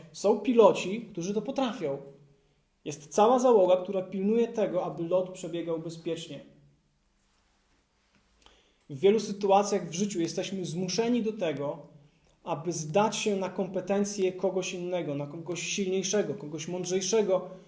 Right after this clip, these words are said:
bardziej kompetentnego. I wygląda na to, że w naszym fragmencie uczniowie Jezusa celowo zostali postawieni w sytuacji, w której się znaleźli, aby mogli zrozumieć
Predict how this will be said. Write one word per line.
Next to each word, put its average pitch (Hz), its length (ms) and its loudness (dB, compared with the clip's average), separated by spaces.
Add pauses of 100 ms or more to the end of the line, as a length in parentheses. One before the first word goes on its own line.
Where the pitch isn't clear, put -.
(380)
bardziej 180 480 -2
kompetentnego. 170 1040 -8 (1800)
I 165 60 -6
wygląda 262 460 6
na 269 200 6
to, 254 140 2
że 214 120 2
w 202 60 0
naszym 233 280 0
fragmencie 220 520 0
uczniowie 220 420 -2
Jezusa 208 360 2
celowo 220 680 6
zostali 208 500 0
postawieni 208 640 0
w - 60 -8
sytuacji, 190 800 -2 (680)
w - 60 -20
której 190 260 2
się 190 180 0
znaleźli, 180 720 0 (400)
aby 226 220 0
mogli 254 420 4
zrozumieć 214 840 2